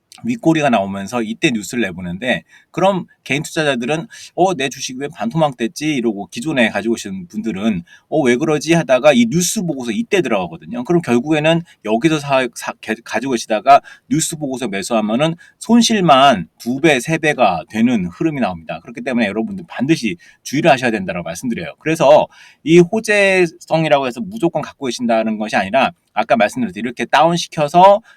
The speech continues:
뉴스 직전에 이 구간이 여기가 바로 평균 단가를 낮출 수 있는 기회다라고 말씀드리고요. 이 기회 놓치면은 안 된다라고 말씀드리고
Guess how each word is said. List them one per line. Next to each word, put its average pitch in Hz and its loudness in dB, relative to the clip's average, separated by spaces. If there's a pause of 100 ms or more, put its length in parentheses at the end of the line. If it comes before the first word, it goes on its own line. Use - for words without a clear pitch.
(140)
뉴스 165 -4
직전에 160 -2
이 107 -4
구간이 127 0
여기가 127 0
바로 113 0 (240)
평균 208 -4
단가를 117 0
낮출 90 -8
수 143 -12
있는 110 -2
기회다라고 110 -4
말씀드리고요. 90 -12
이 120 -10
기회 123 0
놓치면은 131 -4
안 104 -6
된다라고 120 4
말씀드리고 95 -8